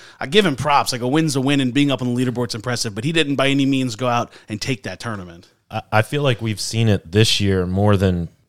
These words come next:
Speaker 2: any recent year. Like, guys that haven't won are just having a really hard time closing out tournaments. We saw it at the P G A two weeks ago. We saw it with all those guys at the top this week, and I, I think countless other examples. But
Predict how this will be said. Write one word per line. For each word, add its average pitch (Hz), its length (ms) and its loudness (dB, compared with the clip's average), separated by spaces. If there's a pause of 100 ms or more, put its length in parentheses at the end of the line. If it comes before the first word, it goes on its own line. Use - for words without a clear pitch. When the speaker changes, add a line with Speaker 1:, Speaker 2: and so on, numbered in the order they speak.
Speaker 2:
any 131 260 4
recent 110 440 4
year. 101 400 4
Like, - 320 -2
guys 117 360 4
that 127 140 -4
haven't 110 440 -4
won 107 420 -4
are 101 80 4
just 101 220 0
having 127 220 4
a 101 60 0
really 110 360 2
hard 104 260 2
time 110 320 -2
closing 101 340 -4
out 92 160 -6
tournaments. 113 480 0 (360)
We 117 100 6
saw 127 300 4
it 127 40 4
at 120 80 -2
the - 80 -6
P 127 220 -4
G 117 160 0
A 117 140 8
two 120 200 2
weeks 120 220 0
ago. 101 460 2 (240)
We 107 100 0
saw 117 240 8
it 101 60 4
with 101 100 0
all 110 140 8
those 113 180 8
guys 107 320 6
at 92 80 -6
the - 80 -18
top 107 260 6
this 104 220 2
week, 101 300 2
and 95 180 -2
I, 95 260 -4
I 101 100 -2
think 107 180 0
countless 92 420 2
other 104 220 4
examples. 90 560 -2
But 92 260 -2